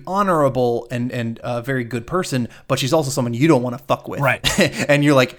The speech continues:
Speaker 1: you can, she is so intimidating that I think she would make a good villain.
Speaker 2: Yeah.
Speaker 1: And so I, I wanna, I wanna see her do it. So that's where I've got her.
Speaker 2: I like that. I like that a lot.
Speaker 1: Cool.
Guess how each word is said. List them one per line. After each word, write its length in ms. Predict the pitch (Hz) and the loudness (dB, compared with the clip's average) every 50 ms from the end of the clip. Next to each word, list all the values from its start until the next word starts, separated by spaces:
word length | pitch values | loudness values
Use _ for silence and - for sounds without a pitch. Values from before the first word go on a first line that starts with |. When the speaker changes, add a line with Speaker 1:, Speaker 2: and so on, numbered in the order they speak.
| - - | -14 -6
Speaker 1:
you 120 | - 170 185 | -4 -2 0
can, 220 | - - - - | 2 0 0 -2
she 160 | - - 185 | -4 0 0
is 100 | 160 135 - | 0 2 0
so 260 | - - 175 175 180 165 | 0 2 4 4 4 4
intimidating 720 | 139 131 - - 139 139 135 127 123 123 123 120 117 110 - - - - - - | 4 2 0 -2 -2 0 0 -2 -4 -4 -6 -8 -10 -12 -14 -18 -20 -20 -20 -6
that 260 | 117 127 123 135 131 | 0 0 2 2 2
I 140 | 131 139 151 | 0 -2 -2
think 180 | 147 196 180 - | -2 -4 -4 -4
she 200 | - - 175 170 | -4 -2 0 0
would 120 | 156 127 | 0 0
make 220 | 120 131 185 190 | -2 -4 -6 -4
a 80 | 170 139 | -6 -6
good 320 | 123 117 131 139 135 110 | -4 -2 -2 -2 -2 -2
villain. 320 | 110 123 131 175 190 123 107 | -2 -2 -2 -2 -2 -2 0
Speaker 2:
Yeah. 300 | 139 143 147 131 104 107 - | 2 2 4 2 2 0 -4
Speaker 1:
And 120 | 131 127 123 | -4 -4 -2
so 120 | - 143 | 0 0
I, 160 | 135 135 151 | 2 2 2
I 180 | 156 - 123 135 | 0 0 0 0
wanna, 300 | 143 147 160 156 151 - - | 0 0 0 -2 -2 -2 -2
I 120 | 127 127 | 0 0
wanna 200 | 127 143 151 165 | 2 2 2 0
see 160 | 160 - 190 190 | 0 -2 -2 -2
her 60 | 190 | -2
do 160 | 190 262 294 | -2 -2 -2
it. 200 | 226 - - - _ - | -2 -4 -6 -10 _ -8
So 240 | - - 123 113 - _ | -4 -4 -4 -4 -6 _
that's 160 | - 120 - | -10 -10 -6
where 100 | 135 127 | -6 -6
I've 80 | 135 135 | -6 -4
got 140 | - - - | -4 -2 0
her. 40 | 151 | 2
Speaker 2:
I 40 | 160 | 4
like 200 | 165 170 170 - | 4 4 2 2
that. 280 | - 131 120 - - _ _ _ | 0 -2 -2 -2 -4 _ _ _
I 160 | 135 156 190 | 0 2 4
like 240 | 208 190 165 160 - | 4 4 4 4 4
that 120 | 143 139 127 | 2 2 2
a 60 | 120 | 2
lot. 340 | 123 135 131 110 - - - | 2 2 0 0 -2 -2 -4
Speaker 1:
Cool. 200 | - 151 - - | -2 -2 -2 -4